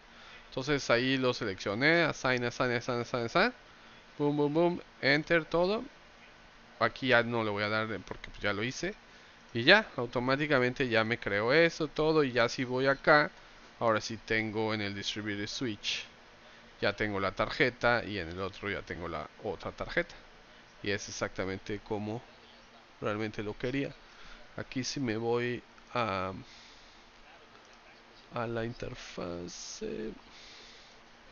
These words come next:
y le doy ping a, por ejemplo, esta es la I P de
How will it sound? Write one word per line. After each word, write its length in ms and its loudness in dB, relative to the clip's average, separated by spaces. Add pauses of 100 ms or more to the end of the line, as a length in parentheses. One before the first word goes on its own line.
(600)
y 60 -10
le 140 -6 (240)
doy 340 -4
ping 320 -2
a, 260 -2 (800)
por 120 -8
ejemplo, 300 -6
esta 220 -8
es 40 -6
la 80 0
I 60 -2
P 340 2 (420)
de 340 -2